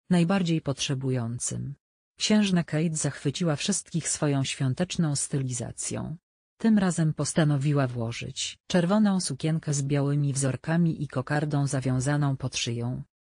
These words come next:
Książę William chciał pasować pod względem wizualnym do swojej żony, dlatego postawił na bordowy sweterek, spod którego wystawał kołnierz koszuli. Trzeba przyznać,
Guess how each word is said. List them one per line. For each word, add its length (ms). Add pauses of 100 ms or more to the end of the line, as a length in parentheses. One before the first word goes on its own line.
Książę 460
William 340
chciał 340
pasować 520
pod 480 (120)
względem 560
wizualnym 640
do 100
swojej 460
żony, 480 (200)
dlatego 440
postawił 580
na 140
bordowy 480
sweterek, 760 (140)
spod 360
którego 440
wystawał 680 (160)
kołnierz 460
koszuli. 600 (420)
Trzeba 320
przyznać, 840